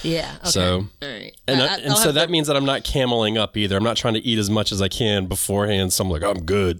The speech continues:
Speaker 1: So rewind that, folks, 'cause I'm gonna do that so I can track that.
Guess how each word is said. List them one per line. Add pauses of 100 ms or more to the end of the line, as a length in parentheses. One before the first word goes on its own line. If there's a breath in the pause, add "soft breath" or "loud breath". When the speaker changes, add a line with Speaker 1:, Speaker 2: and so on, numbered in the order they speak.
(120)
Speaker 1:
So
rewind
that,
folks,
'cause
I'm
gonna
do
that
so
I
can
track
that.